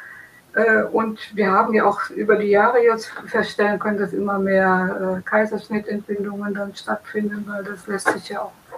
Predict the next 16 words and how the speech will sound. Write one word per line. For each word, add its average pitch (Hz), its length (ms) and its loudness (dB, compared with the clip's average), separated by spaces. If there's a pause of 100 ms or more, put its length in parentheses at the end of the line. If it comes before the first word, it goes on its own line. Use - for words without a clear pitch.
(200)
erstens 214 360 0
besser 190 300 0
rechnen, 214 440 -2
rechnet 214 400 -4
sich - 300 -18 (560)
finanziell 220 540 4
besser 202 300 0
für 208 140 -4
ein 202 160 2
Haus 202 260 2
und 185 120 -6
außerdem 202 680 -2
ist 185 160 -4
es - 160 -20
besser 185 320 -4
planbar. 170 580 -2